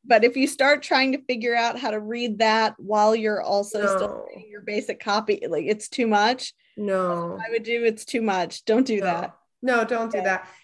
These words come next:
Speaker 2: And I think too, like, the other piece too, like, sometimes we're so focused on S E O,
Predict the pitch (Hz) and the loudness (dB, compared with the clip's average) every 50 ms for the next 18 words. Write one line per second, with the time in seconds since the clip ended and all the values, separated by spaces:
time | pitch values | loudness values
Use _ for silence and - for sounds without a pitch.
0 | 214 208 262 269 269 277 277 320 339 359 359 349 - - 311 320 339 349 311 254 | -6 0 2 4 4 4 2 0 -2 -2 -2 -2 -2 -2 -2 -2 0 -2 -2 0
1 | 214 202 196 196 - 214 202 - - 214 220 220 220 226 233 208 - - - 233 | 0 -2 -2 -2 0 -2 0 2 2 2 2 0 -4 -4 -8 -10 -10 -12 -10 -6
2 | 226 226 214 202 185 185 185 - 202 196 196 196 202 208 208 202 196 190 - - | -2 0 2 2 2 0 0 0 -2 0 0 0 -2 -2 -4 -6 -6 -8 -8 -14
3 | - - 226 226 233 262 262 - 254 254 247 233 220 226 220 208 190 196 - 190 | -10 -4 -2 0 0 -2 -2 -2 -4 -4 -4 -4 -6 -2 -2 -2 0 0 -2 -4
4 | 180 185 - 185 185 180 190 208 202 185 180 175 170 180 185 - | -4 -6 -6 -4 -2 0 2 2 2 2 2 0 -2 -4 -6 -10